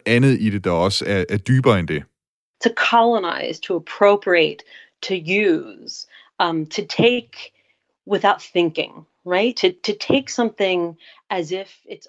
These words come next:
Speaker 2: already
Speaker 1: Den her
Speaker 2: possession,
Speaker 1: impuls,
Speaker 2: as if
Speaker 1: sådan
Speaker 2: it's
Speaker 1: om
Speaker 2: just
Speaker 1: helt
Speaker 2: land
Speaker 1: tankeløst,
Speaker 2: and
Speaker 1: bare kunne tage og
Speaker 2: water.
Speaker 1: udnytte noget, der ligger der, bare fordi man kan, som om det bare venter på at blive brugt. Det er altså en impuls, som Marci Bianco, hun mener, det er,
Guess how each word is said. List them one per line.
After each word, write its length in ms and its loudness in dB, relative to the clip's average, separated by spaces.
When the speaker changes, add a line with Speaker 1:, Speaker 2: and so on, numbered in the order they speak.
Speaker 2:
already 260 -20
Speaker 1:
Den 100 0
her 400 4
Speaker 2:
possession, 220 -6
Speaker 1:
impuls, 640 -2
Speaker 2:
as 120 -18
if 80 -12
Speaker 1:
sådan 160 -4
Speaker 2:
it's 60 -2
Speaker 1:
om 80 2
Speaker 2:
just 120 -6
Speaker 1:
helt 120 0
Speaker 2:
land 80 -10
Speaker 1:
tankeløst, 600 0
Speaker 2:
and 80 -18
Speaker 1:
bare 200 4
kunne 220 -6
tage 420 2
og 220 0
Speaker 2:
water. 180 -10
Speaker 1:
udnytte 380 2
noget, 220 -2
der 120 0
ligger 240 0
der, 80 -4
bare 180 2
fordi 260 -6
man 240 -8
kan, 400 -2
som 180 0
om 120 2
det 100 -4
bare 220 0
venter 220 6
på 220 -2
at 80 -4
blive 160 -6
brugt. 440 -2
Det 180 4
er 40 6
altså 180 0
en 60 2
impuls, 460 2
som 260 -2
Marci 380 -2
Bianco, 400 -2
hun 100 -2
mener, 200 0
det 220 0
er, 140 0